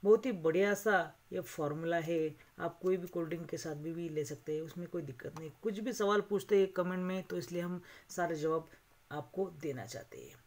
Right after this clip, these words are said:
डायरिया को stop करने वाला या how to stop करने के जो भी आप video देखते हैं Google पे या, अ, YouTube पे, तो उसमें सबसे बढ़िया सा ये आपको solution मिलेगा। आपको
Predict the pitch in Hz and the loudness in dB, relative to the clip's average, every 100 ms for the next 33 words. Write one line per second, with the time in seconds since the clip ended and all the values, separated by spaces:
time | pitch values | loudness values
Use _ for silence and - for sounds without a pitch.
0 | - - 190 196 208 233 240 - 190 190 | -20 -10 2 6 6 4 0 4 6 6
1 | - 190 185 180 165 160 160 202 185 196 | 2 0 0 0 0 0 0 0 4 4
2 | 208 240 226 - - 220 202 170 - - | 4 0 -2 -6 4 8 8 6 -2 -20
3 | - - _ 208 202 208 180 185 202 196 | -20 -20 _ 2 4 4 4 6 8 8
4 | 196 190 180 151 170 156 165 - 170 165 | 8 4 -4 -2 0 0 -2 0 2 2
5 | 160 151 151 156 165 160 160 156 156 160 | 2 -2 -4 -4 -2 0 0 0 0 0
6 | 160 156 _ - 139 135 131 139 160 185 | -4 -8 _ -12 -8 -6 -6 -4 -4 -4
7 | 170 175 170 160 170 175 185 185 - 185 | -4 -2 -2 -2 -6 -6 -6 -6 -4 -4
8 | - 185 147 156 160 - 151 156 151 - | -4 -4 0 0 0 -2 -2 -2 -4 -8
9 | - - - - 147 - 156 - 165 160 | -20 -20 -16 -14 -10 -10 -10 -8 -6 -6
10 | - 156 151 143 147 143 143 - 147 | -6 -8 -6 -4 -4 -4 -8 -4 -4